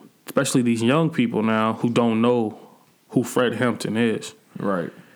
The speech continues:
Speaker 1: And we just get Fred as Fred already.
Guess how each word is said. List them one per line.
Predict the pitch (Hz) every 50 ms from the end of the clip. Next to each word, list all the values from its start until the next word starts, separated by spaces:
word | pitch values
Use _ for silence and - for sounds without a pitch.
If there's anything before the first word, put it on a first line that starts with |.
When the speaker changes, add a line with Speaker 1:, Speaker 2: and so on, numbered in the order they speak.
| - - - -
Speaker 1:
And | 139 131 127 120 117 113 110 107
we | 117 135
just | 131 123 127 120 110 120
get | 117 120 127 - -
Fred | - - 131 123 120 120 113 101
as | 113 120 117 110 104
Fred | - - - 120 117 110 104
already. | 107 107 104 104 104 104 101 - -